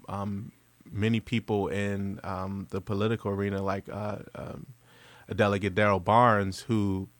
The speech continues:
is, um, making moves, uh, but he needs some help as well, um, with, uh, transitioning this. And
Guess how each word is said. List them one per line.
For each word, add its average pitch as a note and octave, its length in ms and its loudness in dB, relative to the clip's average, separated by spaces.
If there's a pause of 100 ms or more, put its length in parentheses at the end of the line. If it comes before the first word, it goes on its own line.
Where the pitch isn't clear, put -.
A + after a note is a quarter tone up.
(240)
is, B2+ 540 6 (420)
um, F#2+ 500 -4 (160)
making G2+ 460 0
moves, F#2 600 0 (360)
uh, F#2+ 160 0
but F#2+ 220 2
he D3 340 2
needs A2+ 320 2
some G2 220 -2
help G#2 300 0
as F#2+ 140 -4
well, A#2 640 0
um, G2 500 -2 (400)
with, F#2+ 400 2 (280)
uh, G2 200 -4
transitioning G2+ 800 0
this. F2 320 -4
And F#2 420 -6